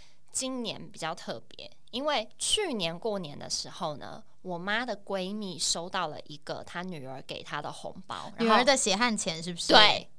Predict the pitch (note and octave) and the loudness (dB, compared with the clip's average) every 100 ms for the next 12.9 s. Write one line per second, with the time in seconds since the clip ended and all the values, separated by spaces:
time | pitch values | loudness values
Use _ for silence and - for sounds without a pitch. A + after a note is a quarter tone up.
0 | - - C#4+ D4 C4 C4 G#3+ G3 G3+ F3 | -8 2 6 8 8 4 4 2 -2 -2
1 | F#2 E3+ G3 - F#3+ - G#3 E3 - - | 0 0 2 2 2 2 4 4 2 -4
2 | E2 - - - D4 F4+ D4 E4 E4 E4 | -6 -8 -4 8 10 12 10 8 6 2
3 | A#3 F3 F#3+ - F#3 C#3 A#2 - C4+ - | 4 2 2 -2 -2 -4 -6 -6 -6 -2
4 | B3 C4 G#3 C#3+ F3+ F3 F#2 A#1+ F#3+ - | -2 0 0 -2 -4 -4 -6 -6 -6 -6
5 | - - F3 A3 C4+ B3 G3+ - - F3 | -6 -6 -2 -2 -2 -4 -4 -6 -6 -4
6 | E3+ F#3+ - - - A4 A4 F4+ F4 F#4+ | -4 -8 -12 -6 4 8 8 8 6 8
7 | D#4 C4 - C4 E4+ G4 G4 E4 - B3 | 6 4 -2 2 2 2 2 2 2 0
8 | B3 B3 A#3+ G#3 G#3+ G3+ - D#3 E3+ F#3+ | 0 -2 -2 -6 -6 -6 -4 -4 -4 -6
9 | - - D4 B3+ A#3+ D4+ G#4+ G#4 G4 G4+ | -10 -4 0 0 0 4 6 6 4 6
10 | F4 D4+ C4 C4+ F#4+ F#4 F#4 - A#3 G3 | 8 8 4 2 0 0 0 2 4 2
11 | A3+ G#3 D#3+ G#3 C4 - F#3 A#3 - - | 2 0 0 2 2 4 4 6 4 6
12 | G#4+ - G#3+ C4 - C4 - F#3 | 6 6 4 4 4 4 4 0